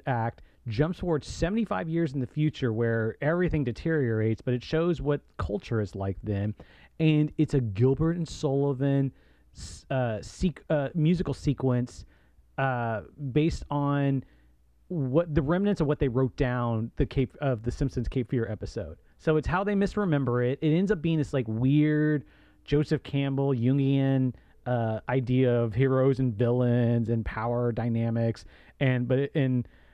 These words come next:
like, uh, Mister Burns is a devil character in it, and Homer is the hero. But it's this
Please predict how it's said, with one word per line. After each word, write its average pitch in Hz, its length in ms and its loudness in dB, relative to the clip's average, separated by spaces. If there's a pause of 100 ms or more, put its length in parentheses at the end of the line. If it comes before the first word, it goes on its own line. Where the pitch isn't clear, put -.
(120)
like, 120 300 -2
uh, 117 180 -2
Mister 135 280 0
Burns 127 340 0
is 120 100 -4
a 131 80 2
devil 120 640 2
character 123 600 -2
in 127 220 0
it, 123 240 2
and 107 100 -2
Homer 127 480 0
is 120 180 0
the 131 100 -2
hero. 117 760 0 (300)
But 131 180 2
it's 131 140 0
this 127 160 -4